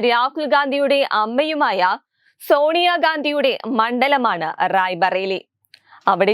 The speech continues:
ജയിക്കാൻ അത്ര ബുദ്ധിമുട്ടില്ലെന്ന ധാരണയിൽ തന്നെയാണ് കോൺഗ്രസ് ഇപ്പോൾ രാഹുൽ ഗാന്ധിയെ ഇവിടെ മത്സരിപ്പിക്കാൻ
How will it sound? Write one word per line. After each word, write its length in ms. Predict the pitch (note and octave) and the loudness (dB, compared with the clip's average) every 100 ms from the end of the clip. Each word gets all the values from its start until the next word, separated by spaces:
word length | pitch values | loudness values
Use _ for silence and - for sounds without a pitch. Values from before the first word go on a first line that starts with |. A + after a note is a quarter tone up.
| G#3+ | 2
ജയിക്കാൻ 380 | A3 G#3 A3+ A3 - | 2 4 2 2 0
അത്ര 180 | G#3+ A3 G#3+ F#3 | 0 0 2 0
ബുദ്ധിമുട്ടില്ലെന്ന 760 | F#3+ A#3+ B3 C4 C4+ B3+ B3+ B3+ | 0 0 0 2 2 2 2 2
ധാരണയിൽ 460 | A#3 A#3+ C4 C4+ C4+ C4 | 2 2 0 2 2 2
തന്നെയാണ് 520 | A#3+ A#3+ D4 B3 F#3 E3+ C#4 _ _ _ - | -2 -2 -2 -2 -2 -6 -10 _ _ _ 2
കോൺഗ്രസ് 460 | C#4+ D4 D#4+ D#4 D#4 | 2 4 0 2 0
ഇപ്പോൾ 220 | D4 D4+ - A3+ A#3 | 2 2 2 0 2
രാഹുൽ 420 | B3+ C4+ - D#4+ D4 | 2 0 0 -2 0
ഗാന്ധിയെ 360 | D4+ C4+ C#4+ A3 - A#3+ | 0 -2 -2 -2 -2 0
ഇവിടെ 220 | A3 D#4 C#4+ | 2 2 2
മത്സരിപ്പിക്കാൻ 680 | C#4 - B3 - A#3+ G3+ | -2 -2 -2 -2 0 -2